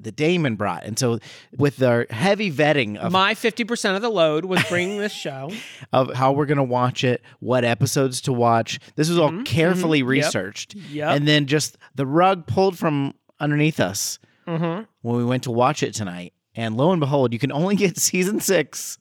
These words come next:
Speaker 1: <laughs> on Paramount Plus.
Speaker 2: Yeah.
Speaker 1: This is, of course, at this specific time. This could change at any moment.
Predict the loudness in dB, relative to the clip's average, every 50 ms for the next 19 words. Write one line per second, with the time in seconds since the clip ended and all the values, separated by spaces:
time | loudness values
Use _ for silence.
0 | _ -18 -18 -18 -16 -14 -14 -14 -12 -12 -14 -14 -16 -18 -18 -20 -20 -20 -20 -20
1 | _ _ _ _ _ _ _ _ _ -20 -16 -4 0 2 2 2 2 0 0 4
2 | 4 6 6 6 4 4 2 2 0 -2 -6 -14 -10 -2 2 2 2 2 2 -2
3 | -4 -8 -10 -10 -10 -12 -12 -10 -4 0 0 0 0 0 -6 _ -20 -20 -20 -20
4 | -20 -20 -16 -6 2 2 2 4 4 0 2 2 2 0 0 0 2 2 2 2
5 | 2 -2 -6 -8 -10 -10 -8 -8 -8 -4 -4 -2 -2 -2 -2 -2 -2 -2 -2 -4
6 | -4 -2 -2 -2 -2 -2 -4 -6 -4 -6 -4 -2 -2 -2 -2 -2 -4 -4 -2 -2
7 | 0 0 -2 -2 -6 -10 -14 -14 -16